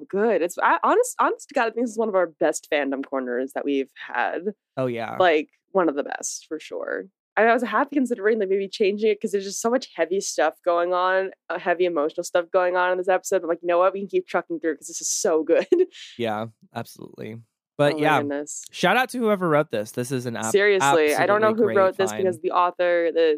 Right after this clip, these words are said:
Speaker 1: the username was not on there. Um, but seriously, shout out to who wrote this. Incredible job.
Speaker 2: Awesome.
Speaker 1: All right, let's pivot over to our recommendations. So, Andre, what do you recommend this week?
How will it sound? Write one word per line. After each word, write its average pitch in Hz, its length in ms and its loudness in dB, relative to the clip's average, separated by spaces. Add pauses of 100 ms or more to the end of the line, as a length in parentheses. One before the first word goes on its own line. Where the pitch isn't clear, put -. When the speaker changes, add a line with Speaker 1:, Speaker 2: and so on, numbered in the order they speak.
(100)
Speaker 1:
the 165 200 -2
username 165 300 0
was 151 180 0
not 151 320 -2
on 151 280 0
there. 170 400 -2 (120)
Um, 147 540 -2 (320)
but 139 380 0
seriously, 160 400 2
shout 147 180 -2
out - 160 -6
to - 80 -16
who - 160 -8
wrote - 220 -16
this. - 360 -8 (460)
Incredible - 380 -10
job. - 320 -14 (360)
Speaker 2:
Awesome. 113 460 -16
Speaker 1:
All 208 180 2
right, 196 360 2
let's 226 240 0
pivot 226 320 -2
over 202 260 0
to - 160 -4
our 185 100 4
recommendations. 175 1120 -2
So, - 220 -2
Andre, 240 380 0
what 208 140 0
do 214 80 -8
you 214 140 0
recommend 151 420 -6
this 139 220 -12
week? - 200 -10